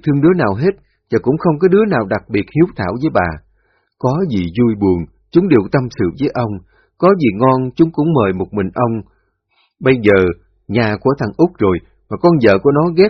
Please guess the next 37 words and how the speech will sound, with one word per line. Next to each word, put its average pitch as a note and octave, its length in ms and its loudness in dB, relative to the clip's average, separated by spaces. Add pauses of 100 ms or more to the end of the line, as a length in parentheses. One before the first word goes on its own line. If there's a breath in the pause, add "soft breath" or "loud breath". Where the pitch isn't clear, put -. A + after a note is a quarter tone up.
bà A2 140 0 (100)
như A#2+ 100 -4 (140)
vậy, F#2 160 -4 (180)
thì G#2+ 100 -6
làm G2+ 140 -4
sao B2 240 -8
bà G#2+ 60 0
ở F2 280 -2
yên A#2+ 280 0
với A#2+ 80 -4
nó? A#2+ 240 -2 (880)
Bà G2+ 160 -2 (320)
bắt D#3+ 180 -4
đầu F#2+ 360 -4
rầu F2 260 -2
rĩ, F#2 240 -4 (360)
và A2+ 100 2
vạch - 360 -4
kế D#3 80 0 (120)
hoạch C3 220 -2
đối B2+ 260 2
phó C#3 140 -4
với E3 240 -4
các F3 200 -6
con. G#2 280 -2 (840)
Xoay A#2+ 220 0
qua G#2+ 160 -2
xoay A2 260 -4
lại, F2 320 -4 (220)
bà A2 140 0 (120)
cũng B2 140 -4
đã F2 180 -2 (400)
bảy F#2 140 -2 (140)
mươi A2 160 -2
tám G#2 140 -8 (140)
tuổi. F2+ 200 -2 (1200)
Bảy A2 160 0